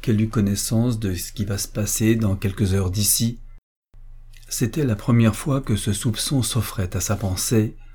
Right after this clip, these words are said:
et il ne s'y arrêta pas longtemps. Le cœur serré et palpitant, elle fit un petit paquet du peu de harde qu'elle crut devoir prendre avec elle. Ensuite, elle prêta l'oreille avec une telle inquiétude que le mouvement d'une feuille n'eût pu lui échapper.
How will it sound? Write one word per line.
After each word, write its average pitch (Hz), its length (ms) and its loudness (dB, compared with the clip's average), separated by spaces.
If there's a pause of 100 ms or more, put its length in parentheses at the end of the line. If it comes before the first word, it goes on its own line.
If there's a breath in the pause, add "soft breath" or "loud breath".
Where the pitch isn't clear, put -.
(280 soft breath)
et 135 100 2
il 120 100 6
ne 110 120 8
s'y 107 200 2
arrêta 101 320 0
pas 135 160 2
longtemps. 98 520 0 (560 soft breath)
Le 95 120 -2
cœur 101 260 2
serré 95 400 2
et 92 60 0
palpitant, 110 720 0 (280 loud breath)
elle 107 160 2
fit 110 240 2
un 98 80 2
petit - 220 -4
paquet 107 440 0
du 98 180 -2
peu 104 160 0
de 98 120 2
harde 95 320 0
qu'elle 101 160 -2
crut 110 200 0
devoir 101 240 0
prendre 101 340 0
avec 104 260 0
elle. 101 300 2 (580 soft breath)
Ensuite, 127 480 -2 (420 soft breath)
elle 107 120 0
prêta 147 300 -2
l'oreille 120 420 0
avec 98 220 0
une 104 140 4
telle 156 180 4
inquiétude 123 680 0 (440 loud breath)
que 139 100 4
le 135 80 8
mouvement 127 460 6
d'une 98 200 0
feuille 131 360 0
n'eût 110 200 6
pu 143 180 2
lui 113 200 8
échapper. 107 640 0